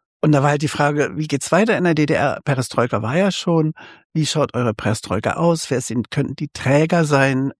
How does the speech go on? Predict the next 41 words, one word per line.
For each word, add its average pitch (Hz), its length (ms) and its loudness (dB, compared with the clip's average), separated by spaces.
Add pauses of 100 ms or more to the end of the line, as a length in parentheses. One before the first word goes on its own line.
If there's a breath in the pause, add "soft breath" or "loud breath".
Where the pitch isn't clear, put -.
die 131 60 -14
Menschen, 151 540 -8 (600 soft breath)
die 143 100 -6
den 127 180 0
Prozess - 420 -4
in 120 120 -2
Gang 147 380 0
bringen?“ 156 280 0
Und - 200 -10
ich - 120 -20
<laughs> - 0 -
weiß, - 300 -4 (120)
dass - 160 0
ich - 100 -6
damals 143 340 0
gesagt 131 340 -8
habe, 117 180 0
„Ich - 180 -6
hoffe 165 220 2
nicht, 185 360 0 (380 loud breath)
die 202 120 -4
Generation 160 520 2
Schabowski 160 500 -4
und 143 140 -2
Krenz, - 720 -4 (140)
das - 360 -8
hoffe 131 280 -2
ich - 100 -6
nicht, 123 200 -2
weil 120 220 2
da 139 120 -2 (200)
vertraue 165 420 0
ich - 100 -4
mehr 170 160 2
den 170 160 0
alten 165 240 0
Antifaschisten 165 760 -2
als - 260 -2
<laughs> - 0 -
denen, 185 440 0
ja. 156 220 -2